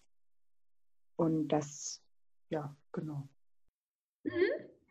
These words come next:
Speaker 2: Wenn du jetzt noch einmal so den, den Prozess, den wir jetzt so beleuchtet haben, zum einen, wo es für dich angefangen hat, was du so deine ersten Schritte waren, zum einen auch auf dieser beruflichen Laufbahn,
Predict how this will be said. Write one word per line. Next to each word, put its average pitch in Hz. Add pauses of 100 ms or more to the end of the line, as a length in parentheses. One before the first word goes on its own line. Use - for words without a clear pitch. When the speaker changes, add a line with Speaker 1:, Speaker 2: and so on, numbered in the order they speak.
(1120)
Speaker 2:
Wenn 370
du 359
jetzt 330
noch 311
einmal 294
so 262
den, 240
den 247
Prozess, 294
den 277
wir 277
jetzt 247
so 240
beleuchtet 262
haben, 240
zum 247
einen, 220
wo 226
es 233 (140)
für 226
dich 196
angefangen 262
hat, 226
was 226
du 233
so 220
deine 226
ersten 269
Schritte 240
waren, 208
zum 220
einen 233
auch 196
auf -
dieser 190
beruflichen 277
Laufbahn, 302